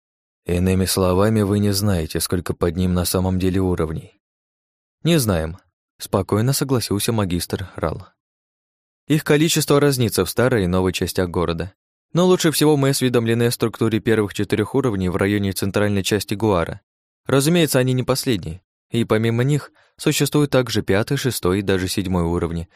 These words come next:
которые в наше время даже в сухой сезон остаются затопленными.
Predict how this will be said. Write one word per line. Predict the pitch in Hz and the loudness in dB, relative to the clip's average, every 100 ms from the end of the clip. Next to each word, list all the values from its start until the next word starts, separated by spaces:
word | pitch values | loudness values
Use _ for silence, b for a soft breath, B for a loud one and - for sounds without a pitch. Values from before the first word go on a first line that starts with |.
| b b | b b
которые | 117 107 101 92 | -2 0 2 2
в | |
наше | 95 90 98 | 2 0 0
время | 95 92 | 2 0
даже | 90 90 | 0 0
в | 87 | 0
сухой | 101 92 98 | -2 -2 -2
сезон | 113 104 90 | 0 0 0
остаются | 87 - 92 90 87 | 0 0 0 0 -2
затопленными. | 92 87 85 85 85 85 90 | -2 0 -2 -4 -4 -6 -8